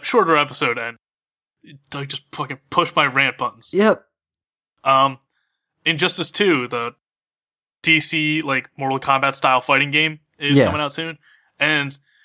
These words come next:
Speaker 1: there's absolutely no story left in Injustice. It, that's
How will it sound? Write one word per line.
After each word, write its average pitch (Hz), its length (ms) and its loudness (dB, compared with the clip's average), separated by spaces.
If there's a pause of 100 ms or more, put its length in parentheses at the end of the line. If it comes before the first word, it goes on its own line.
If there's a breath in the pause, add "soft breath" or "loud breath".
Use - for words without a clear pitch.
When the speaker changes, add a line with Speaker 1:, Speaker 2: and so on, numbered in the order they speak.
(440)
Speaker 1:
there's 151 360 0
absolutely 147 480 -2
no 135 140 0
story 131 300 0
left 120 240 -4
in 135 120 -8
Injustice. 139 520 -2
It, 135 240 -6 (360)
that's 147 300 -2